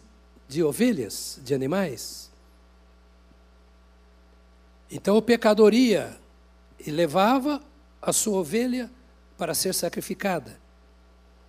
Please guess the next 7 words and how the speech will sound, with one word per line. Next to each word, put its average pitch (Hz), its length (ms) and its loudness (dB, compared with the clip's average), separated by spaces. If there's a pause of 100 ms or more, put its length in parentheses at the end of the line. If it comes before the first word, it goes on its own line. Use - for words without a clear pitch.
(1400)
Perante 226 360 6
o 254 40 8
altar, 214 520 2 (320)
na 180 120 -2
presença 196 440 2
do 226 80 -2
sacerdote, 214 960 2